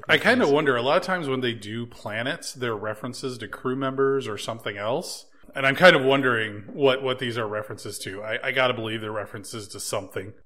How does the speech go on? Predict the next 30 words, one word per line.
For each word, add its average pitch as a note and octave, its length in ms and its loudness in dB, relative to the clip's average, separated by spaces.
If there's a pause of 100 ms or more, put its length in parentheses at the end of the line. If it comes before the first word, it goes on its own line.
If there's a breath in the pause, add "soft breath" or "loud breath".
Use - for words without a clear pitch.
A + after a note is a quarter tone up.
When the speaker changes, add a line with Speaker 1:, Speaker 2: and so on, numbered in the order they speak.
(120)
Speaker 2:
Yeah, C#3 200 2
I, F3 220 6
I C#4 100 4
looked D4+ 200 -2
into B3 200 -4
that A3 160 6
a E3+ 40 -2
little F#3+ 160 0
bit. G#3+ 140 0
I D3+ 100 2
couldn't G#3 220 -2
really F3+ 140 -2
find D#3 260 0
anything. E3 360 -4
Maybe D3 460 -6 (180)
Speaker 1:
Yeah. D#3 180 2
Speaker 2:
there, B2 80 -8
there's B2+ 200 -6
an A#2+ 60 -6
astute A#2 340 -8
listener A#2+ 260 -8
out A#2 140 -4
there A#2 160 -6
that A2+ 140 -14
knows A2+ 220 -10
more A2+ 180 -14
than A2 320 -18 (260)
we A2+ 80 -12
do, A#2 300 -14
but G#2+ 160 -14